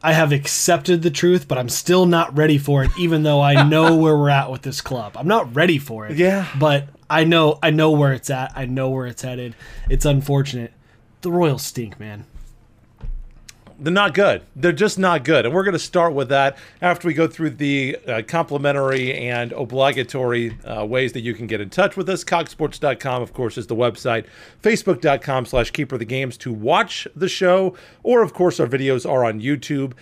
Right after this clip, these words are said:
Speaker 2: Best way to interact with us is on our Facebook page or at Cog Pod on Twitter. Cog pod dot podomatic dot com, best place to get the podcast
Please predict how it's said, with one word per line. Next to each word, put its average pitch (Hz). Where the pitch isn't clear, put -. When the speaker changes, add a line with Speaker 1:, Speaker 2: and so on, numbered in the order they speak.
Speaker 2:
Best 175
way 208
to 175
interact 156
with 147
us 165
is 127
on 131
our 147
Facebook 156
page 147
or 147
at 117
Cog 143
Pod 139
on 104
Twitter. 196
Cog 190
pod 180
dot 135
podomatic 156
dot 143
com, 147
best 160
place 151
to 131
get 135
the -
podcast 139